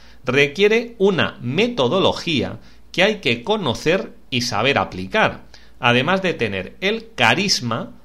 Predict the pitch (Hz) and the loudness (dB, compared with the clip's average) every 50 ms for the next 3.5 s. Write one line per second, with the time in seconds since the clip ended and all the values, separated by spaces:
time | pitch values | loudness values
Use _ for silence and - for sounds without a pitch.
0 | - - 117 113 117 117 117 120 139 208 247 254 208 160 123 120 120 117 104 98 | -12 -6 0 2 2 2 2 2 4 2 4 4 2 -2 -2 -2 0 -2 -2 -2
1 | 104 180 190 - - 135 113 113 151 185 185 - - 113 107 113 - 127 - - | -2 -4 -2 0 0 0 0 0 -2 -2 -2 -4 -4 -4 -4 -4 -6 -8 -14 -14
2 | - 190 214 220 208 226 233 226 233 - - 131 113 - - - 180 185 196 196 | -8 -6 -4 -2 0 0 0 0 0 0 0 0 0 -2 -4 -4 -2 0 0 0
3 | 160 131 123 - - 120 101 101 117 135 | 0 -2 -6 -6 -8 -8 -6 -6 -8 -8